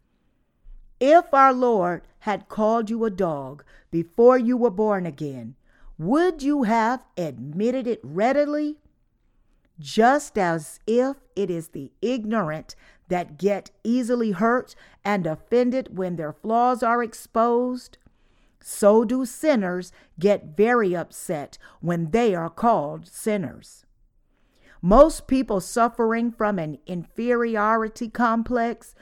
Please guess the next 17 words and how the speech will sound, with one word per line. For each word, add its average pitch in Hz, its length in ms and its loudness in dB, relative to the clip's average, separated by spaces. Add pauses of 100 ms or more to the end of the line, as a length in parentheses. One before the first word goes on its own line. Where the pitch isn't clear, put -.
(300)
would 302 360 0
be 262 180 -2
completely 233 1080 -4 (340)
incensed 226 800 -4 (360)
if 294 380 4
they 202 160 0
are 180 180 0
called 180 720 4 (100)
a 208 120 -2
dog, 202 640 0 (1080)
although 226 720 4 (260)
a 220 120 2
few 349 420 2
of 247 140 -2
them 190 260 0
might 196 340 -4
admit 175 680 -2